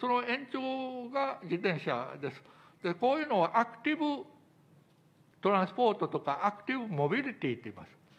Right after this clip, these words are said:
アクティブっていうのは自分の中の内燃、自分、あ、あ、人間自身が持っている力で動くということです。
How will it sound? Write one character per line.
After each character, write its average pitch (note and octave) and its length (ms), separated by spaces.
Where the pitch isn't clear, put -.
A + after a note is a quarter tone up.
ア A#3 140
ク - 120
テ B3 100
ィ A3+ 40
ブ G3+ 80
っ - 20
て F#3+ 100
い F#3+ 40
う - 20
の A3 60
は F3 80
自 E3 140
分 A#3+ 260
の C#4 240
中 F#3+ 300
の G3+ 200
内 B3+ 260
燃、 C#4 360
自 G3+ 140
分、 B3+ 180
あ、 - 140
あ、 D3+ 280
人 G#3 260
間 A3 160
自 C4 220
身 C#4+ 120
が G3 100
持 F3+ 160
っ F3 40
て F#3+ 180
い F#3 40
る F#3 120
力 C4 460
で A3+ 180
動 A#3 220
く G#3+ 200
と E3 120
い C#3 60
う B2+ 60
こ C3+ 80
と A#2+ 140
で A2 100
す。 - 140